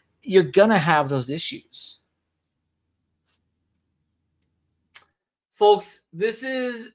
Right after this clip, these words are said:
Speaker 2: the crazy gibberish talk, Seth. This is the Seth that has not slept in three or four days, and it shows that delusion definitely has kicked in on this guy.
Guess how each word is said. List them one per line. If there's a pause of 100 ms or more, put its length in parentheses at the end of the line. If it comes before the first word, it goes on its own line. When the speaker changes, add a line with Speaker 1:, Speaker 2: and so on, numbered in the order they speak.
Speaker 2:
the
crazy (540)
gibberish
talk, (400)
Seth. (600)
This
is
the
Seth
that
has
not
slept
in (160)
three
or
four
days, (460)
and
it
shows (280)
that
delusion
definitely
has
kicked
in
on
this
guy.